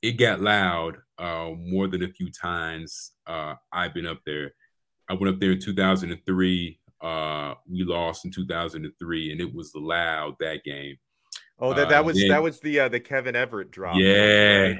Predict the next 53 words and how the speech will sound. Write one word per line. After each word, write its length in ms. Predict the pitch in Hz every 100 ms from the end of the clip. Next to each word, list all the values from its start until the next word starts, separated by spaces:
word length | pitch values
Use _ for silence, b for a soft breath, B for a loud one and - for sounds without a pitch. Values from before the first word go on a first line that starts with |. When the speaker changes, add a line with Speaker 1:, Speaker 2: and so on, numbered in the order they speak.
| -
Speaker 1:
yeah, 460 | 87 95 95 90 87
yeah. 320 | 85 92 90 85
I 80 |
mean, 320 | 90 90 87 87
Speaker 2:
Oh. 140 | 82
Speaker 1:
you 100 | 92
know, 120 | 90 82
he 140 | 117
catches 200 | - 117
Speaker 2:
Wide 160 | 113 123
Speaker 1:
that. 40 | 117
Speaker 2:
open. 360 | 101 92 73 _ _ _ -
Speaker 1:
Listen, 260 | 90 95 90
Speaker 2:
Oh. 40 |
Speaker 1:
he 120 | 113
catches 380 | 120 120 98 95
that. 300 | 98 95 87 -
That, 200 | 98 98 -
I 60 | 95
think 260 | 95 104 95
that 180 | 95 95
just 200 | 95 -
swings 360 | - 101 95
the 100 | 95
game 320 | 80 90 90 85
in 80 |
our 140 | 80 80
favor. 440 | - 87 80 73 _ _ _ _ -
Speaker 2:
Yeah. 140 | 50 50 -
Speaker 1:
Uh, 280 | 92 87 87
and 80 | 98
then 100 | 101
I 80 | 107
went 180 | 104 98
back 220 | 95 92
up 120 | 98 95
there 100 | 95
in 80 |
two 160 | 95 104
thousand 380 | 98 95 90 87
and 80 | -
five, 300 | 92 92 87
and 120 | 85
that 180 | 95 98
was 140 | 92 90
when, 120 | 90
you 120 | 87
know, 140 | 87 82
we 100 | 95
put 180 | 98 90
it 120 | 85
on 240 | 90 87
'em. 100 | 80